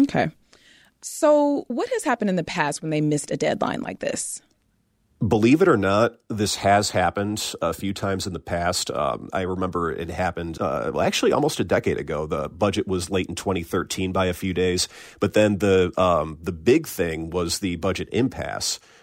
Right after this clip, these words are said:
Speaker 2: that happened for, uh, almost eight hundred days during former Illinois Governor Bruce Rauner's tenure. And during that time, there wasn't a budget for that whole time, but state government still had to run.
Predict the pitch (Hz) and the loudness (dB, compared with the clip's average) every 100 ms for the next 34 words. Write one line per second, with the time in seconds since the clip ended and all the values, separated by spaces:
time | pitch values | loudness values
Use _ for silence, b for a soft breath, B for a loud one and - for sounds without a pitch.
0 | b 95 82 90 85 87 85 - 90 85 | b -2 0 0 0 0 -4 -4 -4 -2
1 | 80 76 67 _ - - - 117 170 - | -2 -4 -8 _ -10 -6 0 0 2 2
2 | 107 110 95 80 92 62 87 - 95 87 | 2 2 0 2 2 2 -2 0 0 0
3 | 98 95 87 85 90 87 85 87 85 78 | 0 2 2 2 0 0 0 0 -2 -2
4 | 85 - 87 85 76 - 73 50 - B | -2 2 2 2 0 -2 -2 -2 -2 B
5 | B B B - 104 98 98 95 113 110 | B B B 2 4 6 4 6 6 8
6 | 101 95 - 120 107 98 107 92 82 113 | 6 4 2 4 4 4 4 2 2 2
7 | 113 98 82 - 98 90 87 87 - 95 | 4 2 -2 -2 0 2 2 -2 0 -2
8 | 80 - 120 92 87 87 95 - - 110 | -2 -2 0 0 -2 -2 -2 -2 0 0
9 | 110 110 107 90 - 98 87 90 76 92 | 0 0 -2 -4 -2 -2 0 -2 -2 2
10 | 98 - | 2 0